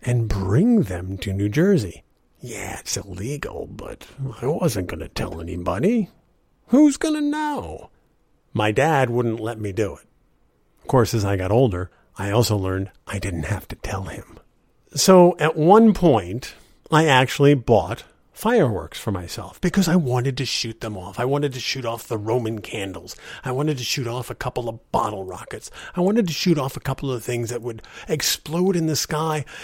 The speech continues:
and I could point to it and go, "Look, I did that. That's my fireworks." So I really wanted to get a packet of fireworks. So while we were away, this is when I had my own driver's license. I was old enough now to drive away from the family vacation site and go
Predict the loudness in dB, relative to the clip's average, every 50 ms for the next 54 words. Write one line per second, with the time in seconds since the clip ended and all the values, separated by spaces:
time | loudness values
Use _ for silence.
0 | -16 -8 -2 0 0 0 0 -2 -6 -12 _ -2 -2 0 0 0 -2 -2 -2 0
1 | 2 4 4 4 4 2 -2 -4 -4 -4 -4 -4 -2 0 0 0 0 0 -2 -8
2 | -16 -20 -20 -20 -20 -14 _ -4 -2 -2 -2 2 4 4 6 6 4 2 -2 -10
3 | -16 -18 -14 _ -4 -2 0 4 4 4 4 4 4 2 0 0 -2 -2 -2 -2
4 | -2 -4 -4 -2 -2 -2 -2 0 2 2 2 4 2 2 0 2 2 2 2 0
5 | -2 -4 -4 -4 -2 -2 -4 -6 -8 -10 -12 -14 -12 -10 -10 -8 -8 -10 -14 -18
6 | _ _ _ _ _ _ _ -6 -4 0 0 2 2 2 2 4 4 6 6 6
7 | 6 4 2 2 0 0 0 -2 -2 -4 -4 -4 -4 -6 -6 -8 -8 -6 -6 -6
8 | -8 -8 -8 -8 -8 -6 -6 -8 -10 -12 -16 -18 -20 -16 -10 -2 2 4 4 4
9 | 4 0 -2 _ _ _ _ _ _ 2 4 6 6 6 8 8 8 8 6 6
10 | 6 4 4 4 4 2 0 -2 -6 -10 -8 -4 -4 -4 -2 -2 -4 -4 -4 -2
11 | -4 -2 -4 -4 -4 -4 -4 -4 -4 -2 0 2 4 6 6 6 6 4 4 2
12 | 2 0 -2 -6 -6 -6 -8 -8 -8 -8 -8 -8 -6 -4 -4 -4 -6 -4 -2 2
13 | 2 2 2 2 0 0 -2 -2 -4 -4 -4 -4 -4 -6 -8 -8 -4 -4 -2 -2
14 | -2 -2 -2 -2 0 0 0 0 0 -2 -2 -2 -4 -6 -8 -6 -4 -2 -2 0
15 | 2 2 2 2 2 0 0 0 0 0 0 0 -2 -4 -4 -4 -6 -6 -8 -8
16 | -8 -6 -6 -4 -2 -2 -2 -4 -4